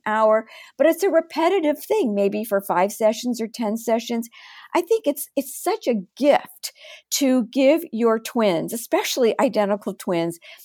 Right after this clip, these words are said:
this experience of being away and finding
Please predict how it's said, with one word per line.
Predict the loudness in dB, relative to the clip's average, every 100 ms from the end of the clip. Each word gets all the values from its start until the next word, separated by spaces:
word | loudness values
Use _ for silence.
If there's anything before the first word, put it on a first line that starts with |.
| -20 _
this | -2 0
experience | -2 -6 -2 0 0 -2 -4 -6 0
of | 0 0
being | -4 -2 -2 -4
away | -4 -2 4 6 6 4 0 -4
and | -6 -6
finding | -6 -4 -4 -4 -6